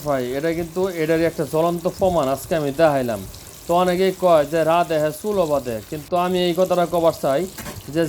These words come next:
যে রাধে না, যে বাজার সদাই কইরা আনে, যে টাকা পয়সা কামাই কইরা সব কিছু কিনা বাড়ি পর্যন্ত আনা পায়, হ্যাঁ রান্নাও খাওয়ার পায়,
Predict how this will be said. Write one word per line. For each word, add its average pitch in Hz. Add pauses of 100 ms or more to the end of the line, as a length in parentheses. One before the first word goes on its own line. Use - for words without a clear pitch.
যে 202 (140)
রাধে 180
না, 131 (180)
যে 185 (160)
বাজার 185
সদাই 185
কইরা 214
আনে, 151
যে 156
টাকা 214
পয়সা 185
কামাই 202
কইরা 185 (380)
সব 160
কিছু 185 (100)
কিনা 233 (100)
বাড়ি 180
পর্যন্ত 202 (120)
আনা 208 (100)
পায়, 151
হ্যাঁ 156
রান্নাও 175
খাওয়ার 160
পায়, 107